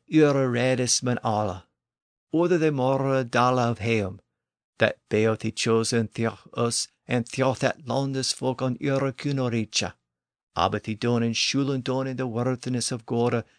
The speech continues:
and on Ure treotha, for the frame of the londe, thioch the besikta of dan to foreign side of redis men, Beo steadfast and elistena in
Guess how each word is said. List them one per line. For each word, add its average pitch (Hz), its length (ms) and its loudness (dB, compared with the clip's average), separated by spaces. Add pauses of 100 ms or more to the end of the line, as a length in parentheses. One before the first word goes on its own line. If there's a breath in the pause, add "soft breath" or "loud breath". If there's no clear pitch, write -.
(120 soft breath)
and 135 160 0
on 139 240 -2
Ure 151 320 4
treotha, 117 640 -4 (600)
for 139 140 0
the 135 160 2
frame 139 480 -2
of 120 160 -4
the 139 100 0
londe, 113 520 0 (120)
thioch 135 280 -2
the 127 160 -4
besikta 127 760 -2
of 113 200 -4
dan 113 340 2
to 113 160 -6
foreign 117 420 0
side 113 360 0
of 110 180 0
redis 110 400 -2
men, 85 220 -6 (600)
Beo 131 220 4
steadfast 123 840 0
and 131 200 -4
elistena 120 680 0
in 123 160 -4